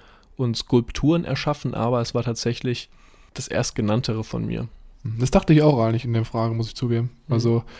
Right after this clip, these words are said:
Speaker 2: war ich auch ein bisschen überrascht. Ja, also das waren auf jeden Fall schon mal ein paar Aspekte, die dann dazu geführt haben, dass es halt im Endeffekt ein Flop wurde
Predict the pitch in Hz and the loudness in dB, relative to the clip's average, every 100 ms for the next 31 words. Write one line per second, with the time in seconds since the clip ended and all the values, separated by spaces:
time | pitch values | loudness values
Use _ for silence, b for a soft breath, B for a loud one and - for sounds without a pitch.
0 | B B B - - 131 131 123 117 117 | B B B -10 0 2 2 2 2 2
1 | 113 113 117 - - - B B B B | 2 2 0 -4 -14 -20 B B B B
2 | B - 156 143 135 165 160 - 151 165 | B 2 8 10 10 8 6 6 6 8
3 | 160 151 151 143 - 143 - 135 - - | 8 6 6 6 4 0 0 -2 -2 -2
4 | 160 - - 143 135 135 127 123 123 - | -4 -4 -2 2 4 4 4 2 0 0
5 | 135 - 143 139 135 127 120 123 123 - | -2 0 -2 2 2 2 0 -2 -4 -2
6 | 120 120 - 117 127 120 120 - b b | -2 -2 -4 -4 -4 -4 -6 -8 b b
7 | b b b - 120 - 127 143 143 139 | b b b -10 -4 2 2 2 2 4
8 | 160 175 | 6 6